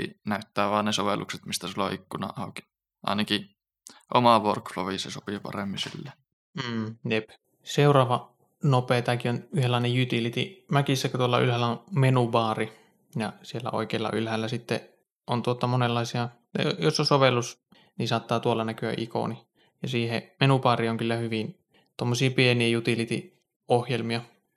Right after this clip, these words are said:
Speaker 2: Niin yksi, mitä erityisesti suosittelen, on tämmönen kuin meeting bar. Tuonne menubaariin tulee ikoni, ja ikonin vieressä lukee, se ottaa sun kalenterista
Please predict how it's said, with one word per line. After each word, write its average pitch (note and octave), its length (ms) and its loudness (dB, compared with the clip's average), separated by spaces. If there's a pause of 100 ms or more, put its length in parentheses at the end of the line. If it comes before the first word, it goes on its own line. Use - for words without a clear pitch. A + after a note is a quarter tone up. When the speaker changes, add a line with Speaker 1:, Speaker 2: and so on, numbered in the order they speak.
(160)
Speaker 2:
Niin A#2 180 2
yksi, - 460 2
mitä B2 240 0
erityisesti B2 800 -4
suosittelen, C3 720 0 (100)
on B2 100 -4
tämmönen A#2+ 220 -6
kuin A#2+ 140 -2 (260)
meeting B2 600 2
bar. G#2+ 380 -2 (440)
Tuonne A#2 160 -4
menubaariin A#2+ 680 4
tulee G#2+ 420 0 (380)
ikoni, C3+ 600 4 (440)
ja A#2 320 2 (260)
ikonin B2+ 380 2
vieressä A#2+ 380 2
lukee, A2+ 720 -2
se - 120 -4
ottaa B2 200 -2
sun A#2+ 140 0
kalenterista A2 760 0